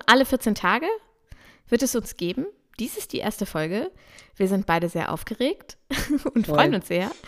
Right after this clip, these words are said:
Speaker 1: Und, äh, können uns an dieser Stelle auch schon mal bedanken bei der Footballerei, die, äh, unsere Idee, äh, mit warmen Herzen aufgenommen hat und gesagt hat, „Finden wir mega geil, unterstützen wir. Kommt zu uns, äh, wir helfen euch.“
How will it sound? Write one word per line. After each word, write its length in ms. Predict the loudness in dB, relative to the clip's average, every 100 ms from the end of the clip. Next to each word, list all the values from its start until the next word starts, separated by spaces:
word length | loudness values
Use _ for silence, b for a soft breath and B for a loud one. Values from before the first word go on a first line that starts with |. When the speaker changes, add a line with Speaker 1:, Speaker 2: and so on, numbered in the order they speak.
| B B B B 4
Speaker 1:
Und, 460 | 4 4 -2 -2
äh, 180 | 0 0
können 220 | 2 0
uns 100 | 2
an 120 | 2
dieser 200 | 2 2
Stelle 300 | 0 0 -2
auch 100 | -2
schon 140 | -2 -2
mal 80 | -2
bedanken 500 | -2 -2 0 -2 -2
bei 120 | -2
der 120 | -4
Footballerei, 800 | -2 -2 -2 -2 0 0 2 -2 -6
die, 320 | -6 -6 -4
äh, 340 | -2 0 0 -2
unsere 680 | -2 0 -2 -2 0 0 -2 -4
Idee, 580 | -4 -2 -2 -2 -2 B B B B 0
äh, 200 | 0 2
mit 240 | -2 4
warmen 320 | 6 6 2
Herzen 380 | 2 0 -2 -4
aufgenommen 540 | -2 -2 -2 -4 -4 -6
hat 200 | -8 -8
und 160 | -6
gesagt 380 | -4 -4 -6 -6
hat, 260 | -6 -8 -18
„Finden 240 | -8 -2 -2
wir 80 | -2
mega 240 | -2 -4
geil, 320 | -2 -2 -2 -4
unterstützen 520 | -6 -6 -8 -8 -6
wir. 280 | -4 -4 -8 B B B B
Kommt 240 | 0 2
zu 140 | 2 0
uns, 420 | 0 -2 -8 -20 _ -6
äh, 360 | -4 -2 -2
wir 120 | -2
helfen 320 | 0 -2 -4 -10
euch.“ 260 | -10 -14